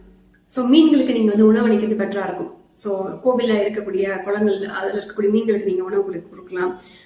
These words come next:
அப்படி இல்ல நார்மலா வந்து மீன் வளர்ப்பு பண்ண அந்த மாதிரிலாம் விஷயங்களுக்கு நீங்க மீனுக்கு ஏதாவது வந்து, ஆ, தானம் நீங்க கொடுக்கறது பெட்டரா இருக்கும், ஃபுட்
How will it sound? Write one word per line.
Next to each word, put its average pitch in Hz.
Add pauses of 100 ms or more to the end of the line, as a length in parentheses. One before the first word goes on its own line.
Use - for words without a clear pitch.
அப்படி 277
இல்ல 302
நார்மலா 269
வந்து 269
மீன் 285
வளர்ப்பு 254
பண்ண 226
அந்த 220
மாதிரிலாம் 220
விஷயங்களுக்கு 202
நீங்க 214 (680)
மீனுக்கு 320
ஏதாவது 226
வந்து, 214 (560)
ஆ, 220
தானம் 233
நீங்க 208
கொடுக்கறது 220
பெட்டரா 214
இருக்கும், 190
ஃபுட் 220